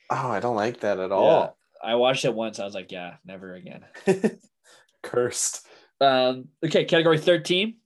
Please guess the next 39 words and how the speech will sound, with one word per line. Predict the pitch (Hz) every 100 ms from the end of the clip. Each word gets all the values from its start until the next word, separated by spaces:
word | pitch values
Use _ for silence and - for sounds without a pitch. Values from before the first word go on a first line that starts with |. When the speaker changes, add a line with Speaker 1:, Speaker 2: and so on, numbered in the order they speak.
| _
Speaker 2:
is | 135 127
the | 127 127
elevator | 147 151 160 160
pitch, | 160 196 190 - - _ _ _
where | 131
we | 135
pitch | - 147 147
each | 139 156
other, | 139 135 127
like, | 120 123
a |
sequel | - 147 139 143
or | 120 120
a | 117
prequel | - 143 131 131 117
to | 120
the | 110
movie. | 117 151 160 190 190 _ _ _ -
Um, | 113 107 104 - _ _ _ _ _ _ _
there | 127
was, | 147
like, | 156
two | 151
sequels, | 143 147 139 101
so | 104
I | 98
feel | - 117
like | 113
we | 110
don't, | 110 95
unless | 117 120
you | 135
have, | 120
like, | 110 107
something | 123 113 107
else | 113 -
you | 110
wanna | 98
pitch | 92 101 92 -